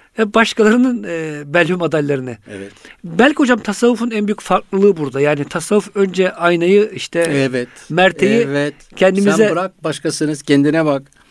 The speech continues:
Speaker 2: "Başkasında gördüğün kusurlar senin kusurlarındır." diyor Cenab-ı Pir Hazreti Mevlana.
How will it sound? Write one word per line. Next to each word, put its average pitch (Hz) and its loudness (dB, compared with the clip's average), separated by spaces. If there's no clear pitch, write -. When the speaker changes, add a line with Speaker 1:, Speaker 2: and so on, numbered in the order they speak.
Speaker 2:
"Başkasında 139 2
gördüğün 117 0
kusurlar 127 -6
senin 156 -6
kusurlarındır." 135 -2
diyor 170 0
Cenab-ı 123 -4
Pir 117 -8
Hazreti 113 -6
Mevlana. 92 -14